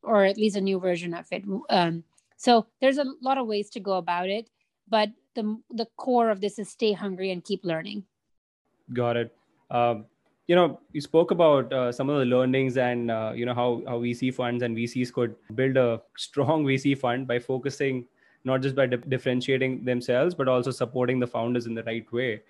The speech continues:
Speaker 2: especially at the early stages. So, you know, another form of learning or feedback for a V C, you know, could be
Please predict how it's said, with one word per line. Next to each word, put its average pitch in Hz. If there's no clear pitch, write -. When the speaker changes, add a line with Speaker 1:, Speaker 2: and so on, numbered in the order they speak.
Speaker 2:
especially 139
at 135
the 127
early 123
stages. 117
So, 156
you 156
know, 180
another 160
form 165
of 135
learning 139
or 131
feedback 127
for 135
a 123
V 117
C, 123
you 127
know, 113
could 127
be 123